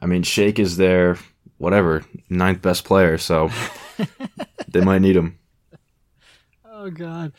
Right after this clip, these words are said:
Speaker 2: Um, so I, Zaire to me, I would just write off. Like, you might get to see him once or twice just to kinda get him some experience, get him in an, an N B A game, especially when they clinch that third seed and there's not a whole lot to play for. But to expect him after missing all that time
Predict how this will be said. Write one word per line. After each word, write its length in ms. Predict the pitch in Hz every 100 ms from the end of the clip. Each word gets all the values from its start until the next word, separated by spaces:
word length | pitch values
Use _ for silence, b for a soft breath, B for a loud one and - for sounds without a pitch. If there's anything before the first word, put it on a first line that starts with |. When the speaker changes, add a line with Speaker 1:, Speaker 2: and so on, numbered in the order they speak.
| b b
Speaker 2:
Um, 300 | 220 240 208 b b
so 280 | - 320 294
I, 260 | 294 302 - _ _ _ _ 262
Zaire 420 | 247 285 311 302
to 100 | 226
me, 140 | 240
I 80 | 208
would 100 | 190
just 180 | 170 165
write 220 | 170 139
off. 260 | 127 - _ _ _ _
Like, 200 | 226 190
you 120 | 294
might 160 | 349 311
get 140 | 262
to 100 | 220
see 180 | 185 226
him 140 | 208
once 200 | 196 190
or 60 | 175
twice 400 | - 190 165 156
just 180 | 170 -
to 60 |
kinda 240 | - 185 151
get 240 | 160 170
him 140 | 175 160
some 160 | 156
experience, 560 | 147 - 175 156 151 -
get 200 | 180 160
him 140 | 175
in 80 | 160
an, 220 | 147 160
an 180 | 196 190
N 220 | 220 196
B 140 | 185 175
A 140 | 156
game, 260 | 151 180 160
especially 580 | 151 180 170 165 147 - _ _ _ _ _ -
when 180 | 240 233
they 140 | 220
clinch 320 | - 226 208
that 240 | 220 185 -
third 240 | 185 170
seed 220 | - 185
and 60 | 165
there's 140 | 147
not 140 | 170 151
a 80 |
whole 160 | 143 160
lot 200 | 156 135
to 60 | -
play 220 | 185 185
for. 340 | - - 180 _ _ _ _ _ _ _ _ _
But 180 | 311 -
to 160 | 262 285
expect 420 | - 339 320 -
him 180 | 262 233
after 180 | -
missing 280 | 208 202 220
all 180 | 214 208
that 240 | 190 180
time 520 | - 175 160 151 135